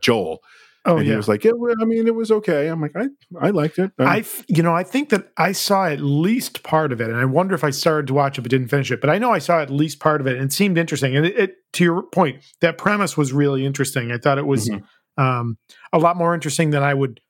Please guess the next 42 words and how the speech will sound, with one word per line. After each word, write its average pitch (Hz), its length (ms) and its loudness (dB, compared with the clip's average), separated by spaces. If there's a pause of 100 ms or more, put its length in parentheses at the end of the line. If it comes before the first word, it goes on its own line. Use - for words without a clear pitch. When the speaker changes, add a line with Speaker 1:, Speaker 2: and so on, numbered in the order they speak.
(1300)
Speaker 2:
Uh, 233 220 0
you 175 160 4
know, 139 240 -2 (160)
I 165 220 4
have 165 240 0
my, 160 160 0
these 143 240 -2
preconceived 143 540 0
biases. 135 600 0 (100)
I 147 120 4
don't 175 260 0
tend 165 200 0
to 143 60 -2
think 143 220 0
of 139 140 0
horror 143 280 2
movies 127 520 -2 (640)
typically 143 460 0
as 127 100 -4
very 123 400 -2
interesting. 175 680 0 (320)
I - 20 2
Speaker 1:
Mm-hmm. 104 260 2
Speaker 2:
thought 160 220 0
what 143 140 -2
they 151 100 2
did 143 180 2
in 139 100 -2
that 135 200 -4
one 131 220 -2
was, 123 280 -4
was 131 280 0
very 117 340 -4
interesting. 117 420 -8 (400)
Speaker 1:
Well, 131 100 4
th-, 127 260 0
this, 117 520 0
Nightmare 120 280 2
on 127 80 0
Elm 120 160 0
Street, 117 460 -2
and, 107 600 0